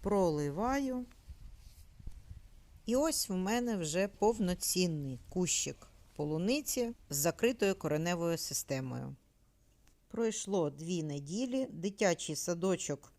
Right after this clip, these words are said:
полуничка розрісся. В великих горщиках це вже самостійні рослини, а в маленьких ще ті, які на стадії є укорінення, які ще не відділені від материнського куща.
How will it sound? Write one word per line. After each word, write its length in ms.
полуничка 760
розрісся. 880
В 60
великих 440
горщиках 680
це 180
вже 160
самостійні 800
рослини, 760
а 220
в 120
маленьких 880
ще 360
ті, 400
які 580
на 140
стадії 680
є 240
укорінення, 960
які 340
ще 200
не 320
відділені 680
від 160
материнського 680
куща. 520